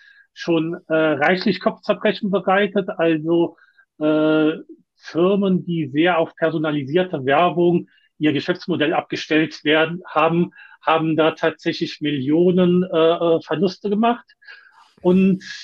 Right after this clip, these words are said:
jetzt kommt halt, äh, neben Firefox und Brave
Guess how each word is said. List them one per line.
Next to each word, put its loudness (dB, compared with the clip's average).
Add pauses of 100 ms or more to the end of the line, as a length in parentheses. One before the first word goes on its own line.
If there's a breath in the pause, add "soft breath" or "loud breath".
jetzt -4
kommt 0
halt, 2
äh, 0
neben -4
Firefox -2
und -6 (140)
Brave 0